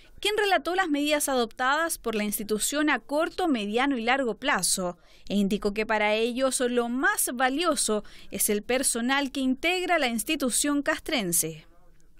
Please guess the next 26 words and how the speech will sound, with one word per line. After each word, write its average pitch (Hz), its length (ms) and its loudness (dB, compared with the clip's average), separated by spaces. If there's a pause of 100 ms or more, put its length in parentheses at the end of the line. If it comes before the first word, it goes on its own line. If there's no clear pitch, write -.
(140)
Por 381 120 2
otro 349 200 -2
lado, 320 300 0
recordó 233 460 -2
que 277 80 -2
el 240 60 0
ejército 262 540 0
abrió 220 320 0
cinco 359 360 0
investigaciones 269 680 0
sumarias 240 540 0
administrativas, 196 1040 -2 (340)
estableció 180 640 0
comunicación 208 640 0
directa 208 440 -2
con 214 120 -4
los 185 80 -8
familiares 220 680 0 (280)
de 359 80 0
los 370 200 2
conscriptos 330 880 0
afectados 240 880 -2 (260)
y 202 140 -4
brindó 196 360 0
apoyo 262 460 0
asistencial, 294 920 0